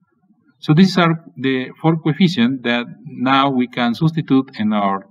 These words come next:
three equation of motions. Now, uh, let's apply, uh, using this example for these, uh, planar robotic systems with two degrees of freedoms.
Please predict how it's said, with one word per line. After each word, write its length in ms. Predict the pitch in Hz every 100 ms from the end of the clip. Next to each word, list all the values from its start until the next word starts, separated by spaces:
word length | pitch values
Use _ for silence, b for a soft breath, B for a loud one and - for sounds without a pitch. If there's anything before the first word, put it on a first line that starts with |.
| _ _ _ _ _ _ -
three 200 | 127 127
equation 400 | 113 113 - 98
of 80 | 87
motions. 540 | 87 - - - - - _ _ b b b b b b _
Now, 320 | 180 185 180 - -
uh, 40 | 156 151 160
let's 160 | 220
apply, 480 | 220 - 160 170 190 - _ _ _ _ _ _ _ _ _ _ - -
uh, 520 | 113 113 110 104 101 - - _ _ _ _ _ -
using 300 | 156 160 127
this 120 | 139
example 600 | 131 156 139 113 180 - _ _ _ -
for 140 | 113 107
these, 300 | 120 123 127
uh, 540 | 107 101 95 92 90 - -
planar 440 | 131 131 117 110 113
robotic 340 | 104 107 113 123
systems 640 | - 160 156 139 185 - _ _ _ _ _ -
with 160 | 107
two 140 | 135 139
degrees 280 | 117 110 120
of 140 | 123
freedoms. 480 | 170 131 170 -